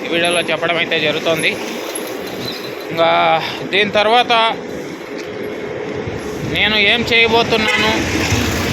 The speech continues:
అనేదైతే మీకు ఈ వీడియోలో చెప్పాలనుకుంటున్నానండి. ఆ, టమాటా వ్యాపారం అనేది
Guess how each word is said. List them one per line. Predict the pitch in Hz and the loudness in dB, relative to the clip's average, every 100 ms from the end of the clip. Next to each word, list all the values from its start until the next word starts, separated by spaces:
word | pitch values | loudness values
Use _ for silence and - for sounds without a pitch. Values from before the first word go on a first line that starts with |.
| - 160 | 0 0
అనేదైతే | 185 208 208 208 220 220 208 165 139 - - - - - 165 | 2 2 4 2 4 4 6 4 2 -2 -6 -6 -6 -6 -4
మీకు | 175 190 | -2 2
ఈ | |
వీడియోలో | 185 202 214 208 185 151 135 - - - | 2 4 4 4 6 4 2 -4 -4 -2
చెప్పాలనుకుంటున్నానండి. | 175 214 220 208 190 190 185 180 175 202 254 - - - - - - - - - - - - - - - - - - - - - - | 0 2 2 2 0 -2 0 0 2 2 0 -2 -8 -8 -8 -8 -8 -8 -6 -6 -4 -6 -6 -6 -8 -8 -8 -8 -8 -6 -8 -6 0
ఆ, | 160 175 180 175 175 165 - - - - - - - - - - - - - - - - - - - - - - - - - | 4 6 6 6 4 0 -4 -6 -6 -6 -6 -6 -6 -6 -6 -6 -6 -6 -6 -6 -6 -6 -6 -6 -4 -4 -4 -4 -4 -4 0
టమాటా | 185 208 247 240 247 233 208 - - - - - - 147 | 2 4 2 4 4 4 2 -2 -2 -2 -4 -4 -4 0
వ్యాపారం | 180 208 226 220 220 214 208 147 | 0 2 2 4 2 0 -4 -4
అనేది | 170 196 202 208 | 0 2 4 2